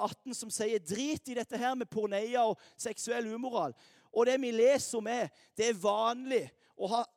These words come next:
å filme at man har sex, sto det på N R K. Ungdommer legger ut på Snapchat av andre ungdommer som har sex. Det er vanlig at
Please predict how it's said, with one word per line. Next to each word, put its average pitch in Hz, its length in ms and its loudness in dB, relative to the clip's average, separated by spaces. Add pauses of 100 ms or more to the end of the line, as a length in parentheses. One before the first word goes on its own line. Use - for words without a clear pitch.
(160)
å 214 120 0
filme 240 580 -2
at - 140 -2
man 226 120 -4
har 214 120 -2
sex, - 360 -4
sto 214 160 -6
det 196 120 -4
på 175 140 0 (420)
N 185 120 -4
R 175 120 -6
K. 175 180 -2 (140)
Ungdommer 233 440 -4
legger 220 300 -2
ut - 100 -14
på 214 80 -6
Snapchat - 880 -6 (500)
av 208 160 0
andre 233 320 0
ungdommer 220 320 -6
som 190 160 -8
har 175 100 -6
sex. - 520 -4 (840)
Det 226 120 0
er 220 60 -2
vanlig 247 440 2
at - 240 -2